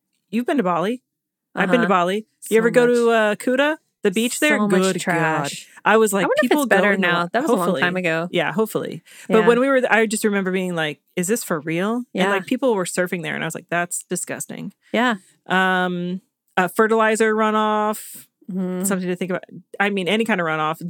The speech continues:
Speaker 1: big rain that goes down into, especially here, you can see it
Speaker 2: Yep.
Speaker 1: in the water. Oh, God, erosion.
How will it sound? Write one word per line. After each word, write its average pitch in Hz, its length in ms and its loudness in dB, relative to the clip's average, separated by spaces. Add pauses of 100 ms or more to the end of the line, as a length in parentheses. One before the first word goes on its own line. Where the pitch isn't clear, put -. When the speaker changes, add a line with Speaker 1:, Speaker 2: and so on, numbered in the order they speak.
Speaker 1:
big 196 160 0
rain 220 520 -2
that 190 100 0
goes 180 160 -2
down 180 260 0
into, 190 560 -2
especially - 420 -2
here, 175 260 -2
you 170 140 -4
can 180 140 -4
see 185 240 -4
it - 140 -4 (160)
Speaker 2:
Yep. 185 360 -2
Speaker 1:
in 180 80 -6
the 165 80 0
water. 160 320 0
Oh, 156 220 -2
God, 139 380 -6
erosion. 175 640 -4